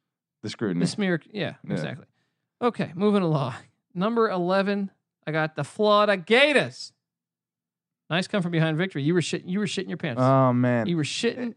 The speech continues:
Speaker 2: your pants.
Speaker 1: You wanna talk about, like, the perfect fucking cover, right?
Speaker 2: Oh,
Speaker 1: I,
Speaker 2: man,
Speaker 1: I
Speaker 2: dude.
Speaker 1: was watching it, like, every fucking play. I was like, "They need to gain twenty yards here.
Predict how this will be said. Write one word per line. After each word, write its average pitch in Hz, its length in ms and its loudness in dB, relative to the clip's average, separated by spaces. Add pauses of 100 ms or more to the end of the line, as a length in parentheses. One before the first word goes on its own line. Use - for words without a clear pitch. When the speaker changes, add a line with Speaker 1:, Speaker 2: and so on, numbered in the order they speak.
(140)
Speaker 2:
your 185 160 -2
pants. 151 400 -2
Speaker 1:
You 180 160 6
wanna 240 200 4
talk 185 300 4
about, 160 260 2
like, 131 200 0
the 127 100 0
perfect 135 500 -2
fucking 117 420 -2
cover, 107 400 -2 (220)
right? 117 220 -2
Speaker 2:
Oh, 180 300 4
Speaker 1:
I, 131 60 -6
Speaker 2:
man, 156 360 0
Speaker 1:
I 139 120 6
Speaker 2:
dude. 160 80 8
Speaker 1:
was 151 140 4
watching 165 440 4
it, 131 240 2
like, 135 320 2 (240)
every 170 260 4
fucking 170 320 2
play. 160 140 4
I - 20 4
was 139 140 6
like, 143 100 0
"They 170 100 6
need 190 180 6
to 180 40 4
gain 175 220 6
twenty 185 260 4
yards 180 240 6
here. 147 220 6